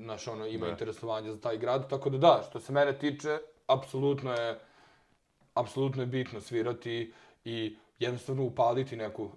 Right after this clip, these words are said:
Speaker 1: rock, e, lampicu, razumeš?
Speaker 2: Yes.
Speaker 1: Ono, tako da, s-, vidiš, evo te, sve, sve se slažemo.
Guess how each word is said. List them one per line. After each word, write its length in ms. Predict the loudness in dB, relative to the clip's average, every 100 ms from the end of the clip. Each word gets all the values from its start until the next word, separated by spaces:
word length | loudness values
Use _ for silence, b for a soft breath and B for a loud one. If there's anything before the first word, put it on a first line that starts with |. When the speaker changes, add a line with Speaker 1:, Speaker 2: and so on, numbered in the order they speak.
| -8
Speaker 1:
rock, 400 | 2 4 4 -2 -6
e, 220 | -4 -4 -8 B B _ -16 -14 -16 -16 -6
lampicu, 680 | 0 2 2 0 -2 -2 -2
razumeš? 560 | -2 2 4 6 4 2
Speaker 2:
Yes. 220 | 0 0
Speaker 1:
Ono, 160 | -2 -4 B B B 0
tako 280 | 2 2 2
da, 400 | 2 4 2 -2 B B _ _ -16
s-, 160 | -12 -8
vidiš, 280 | -6 -4 -2
evo 160 | -2 -2
te, 240 | -4 -6
sve, 340 | -6 -4 -6
sve 160 | -8 -10
se 140 | -10
slažemo. 400 | 0 0 0 -4